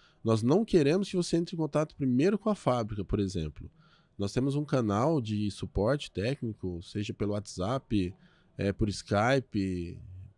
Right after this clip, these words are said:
Cara, tem integrador que fala direto comigo mesmo pra, pra falar de, de, de inversor. É,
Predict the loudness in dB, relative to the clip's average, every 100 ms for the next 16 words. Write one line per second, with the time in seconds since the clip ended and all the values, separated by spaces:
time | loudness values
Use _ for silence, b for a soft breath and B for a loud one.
0 | _ -4 -4 -2 -4 -4 -2 2 2 2
1 | 0 0 0 2 2 0 0 -2 0 0
2 | 0 -2 -2 -2 -2 -2 -4 0 -2 -2
3 | -6 -6 -10 -6 -2 0 -2 -2 -2 -4
4 | _ b b b b b b 0 2 4
5 | 4 4 4 2